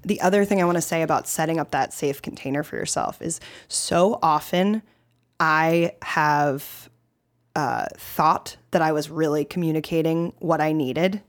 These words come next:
from someone and thought that I was being so direct and so clear.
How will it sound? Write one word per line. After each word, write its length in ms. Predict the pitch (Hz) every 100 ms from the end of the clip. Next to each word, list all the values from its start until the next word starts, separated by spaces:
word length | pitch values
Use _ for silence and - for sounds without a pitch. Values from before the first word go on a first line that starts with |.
| -
from 160 | 190
someone 540 | 190 202 208 214 226 233 - _ _
and 200 | - 165
thought 360 | - 160 165 -
that 100 | 170
I 80 | 160
was 140 | 156
being 220 | 170 165 160
so 320 | - 165 165
direct 420 | 165 151 147 -
and 140 | 156
so 320 | - - 165 170
clear. 500 | - 160 151 185